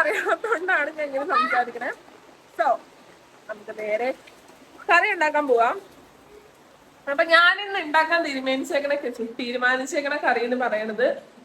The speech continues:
ഒരു ഭയങ്കര വൈറലായിട്ട് നിന്നൊരു കറിയാണ്. വഴുതനങ്ങ വെച്ചിട്ട് എന്തോ ഒരു മോര് type of കറി ഇല്ലേ, അത്. ഓ, അവിടെ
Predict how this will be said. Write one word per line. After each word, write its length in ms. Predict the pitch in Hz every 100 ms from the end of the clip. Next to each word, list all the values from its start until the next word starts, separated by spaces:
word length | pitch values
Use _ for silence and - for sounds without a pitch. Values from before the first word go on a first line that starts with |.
| 427
ഒരു 100 | 453
ഭയങ്കര 300 | 427 415 453 453
വൈറലായിട്ട് 760 | 359 330 381 427 427 370 339 349
നിന്നൊരു 300 | 339 294 269 254
കറിയാണ്. 380 | 226 226 208 226 262 - 302
വഴുതനങ്ങ 580 | 285 285 294 - 311 311
വെച്ചിട്ട് 280 | 262 269 247
എന്തോ 140 | 240 233
ഒരു 60 | 240 240
മോര് 300 | 220 233 240 -
type 200 | 247 226 226
of 60 | -
കറി 140 | 226 226
ഇല്ലേ, 140 | 180 - - _ _ _ _ _ -
അത്. 180 | 170 180 254 - - _ _ - _ 415
ഓ, 20 | 453
അവിടെ 180 | 403 427